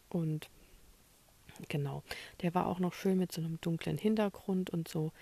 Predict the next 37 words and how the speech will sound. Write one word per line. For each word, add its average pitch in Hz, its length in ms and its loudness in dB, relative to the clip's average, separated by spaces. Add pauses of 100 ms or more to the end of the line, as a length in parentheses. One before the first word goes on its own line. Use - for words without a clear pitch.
(360)
nur 185 200 6
seitlich - 640 0
angestrahlt. 190 1000 0
Das - 180 -6
hat - 180 -6
eigentlich 170 280 -2
sehr 82 180 0
schön 180 420 0 (480)
die 196 60 0
Kontraste 185 680 -4
gegeben 175 600 2
und - 260 -4
da 165 100 0
hab - 60 2
ich - 140 0
so - 80 -2
ein 175 80 0
bisschen 170 320 -4
dran - 340 -4 (760)
rumgebaut 175 760 2
und 165 180 0
gebosselt 170 480 0
und 226 200 2
darüber 151 400 2
ist - 160 -8
es 254 100 -2
etwas - 340 -6
später - 480 -4
geworden. 160 500 -8
Aber 170 160 2
es - 120 -2
hat - 160 -4 (500)
super 208 360 6
viel 196 200 0
Spaß - 440 -4
gemacht 220 500 -2
und 180 380 0